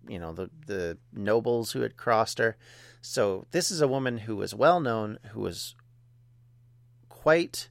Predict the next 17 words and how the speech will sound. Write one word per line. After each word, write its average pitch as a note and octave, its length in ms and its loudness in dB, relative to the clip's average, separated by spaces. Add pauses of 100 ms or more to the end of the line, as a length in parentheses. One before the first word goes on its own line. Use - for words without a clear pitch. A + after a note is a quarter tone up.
(120)
clever, A2 560 2 (680)
and G#2+ 400 0 (640)
had G#2+ 340 2
made A2+ 300 -2
such - 260 2
an B2+ 120 -4
impact A#2+ 840 2
that G#2+ 500 2 (580)
even D3 280 2
the A#2+ 120 4
Romans A#2+ 440 2
themselves G#2 640 2
write G2 240 2
about F2+ 300 -2
her F#2 120 -6
quite F#2 260 -2
extensively. F2+ 840 -6